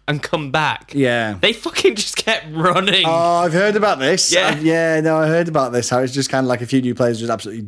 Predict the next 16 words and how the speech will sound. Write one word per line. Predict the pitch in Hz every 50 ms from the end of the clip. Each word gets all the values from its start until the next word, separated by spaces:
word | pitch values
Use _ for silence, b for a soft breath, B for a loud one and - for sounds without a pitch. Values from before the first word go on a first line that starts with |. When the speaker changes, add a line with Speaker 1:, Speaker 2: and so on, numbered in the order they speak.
| 104
Speaker 2:
shat | 104 - - - 127 113
themselves | 73 104 - 98 92 92 95 95
and | 107 101 98
kind | 107 107 104
of | 107 107 110 110 - - 107 110 127 - - _ - - - 127
ruined. | 127 - -
Speaker 1:
It | 202 - 226
is | 208 196 185 -
fucking | - - 180 175 - - 143
intimidating | 131 123 120 - - 156 139 127 123 113 120 113 113 110 - - -
Speaker 2:
It | 196 208 220
is, | 214
Speaker 1:
seeing | 208 120
Speaker 2:
especially | 110 113 226 233 233 - - 262 208 170 - -
fucking | - 226 208 - 208 175 131
Dornish. | - 139 131 127 120 110 85 98 113 - - - -